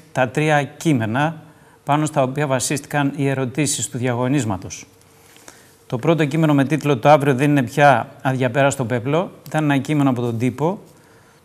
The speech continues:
το οποίο αναφερόταν σε, ε, απόψεις ειδικών,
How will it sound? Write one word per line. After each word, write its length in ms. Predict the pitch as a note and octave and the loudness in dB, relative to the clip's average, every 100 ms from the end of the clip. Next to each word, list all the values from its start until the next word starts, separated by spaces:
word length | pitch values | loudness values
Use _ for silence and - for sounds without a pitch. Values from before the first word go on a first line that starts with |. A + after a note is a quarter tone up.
| _ | _
το 120 | C#3+ | 0
οποίο 640 | C#3 D#3 E3 E3 C3+ - - - - | 0 2 2 4 2 -4 -16 -20 -4
αναφερόταν 960 | C3+ C#3+ C#3 F3+ D#3 F3+ F3 D3 C3 A#2 | 0 2 2 2 4 2 2 0 0 0
σε, 300 | - C#3+ B2 A#2+ - | -2 0 -2 -4 -10
ε, 320 | F#3+ D3 C3 B2 - | -10 -4 -2 -4 -2
απόψεις 880 | - B2+ D#3+ D#3 - B2 - - - _ _ - | 2 4 4 2 -2 -4 -6 -10 -20 _ _ -6
ειδικών, 640 | C#3+ A2+ - C#3+ E3+ | -4 -4 -2 0 0